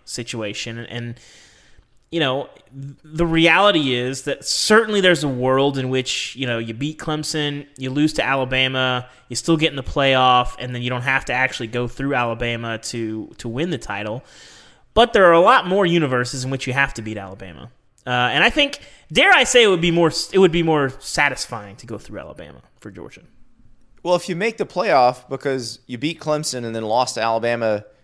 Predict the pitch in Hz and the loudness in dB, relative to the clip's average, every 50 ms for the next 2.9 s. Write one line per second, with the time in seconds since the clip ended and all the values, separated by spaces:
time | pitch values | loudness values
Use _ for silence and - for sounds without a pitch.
0 | _ _ _ _ _ _ _ _ _ _ - 123 123 120 123 120 113 - - 147 | _ _ _ _ _ _ _ _ _ _ -2 -2 -2 0 -2 -4 -4 -4 0 2
1 | 139 135 117 120 117 120 120 117 - - 127 117 113 107 107 107 110 110 - 113 | 2 2 2 0 0 -2 -2 -4 -6 -10 -12 -10 -10 -8 -6 -4 -4 -4 -6 -8
2 | 101 107 101 - 131 135 131 127 117 - 107 92 - 101 98 92 87 | -10 -12 -10 -8 -6 -6 -6 -6 -10 -12 -14 -12 -10 -8 -8 -8 -10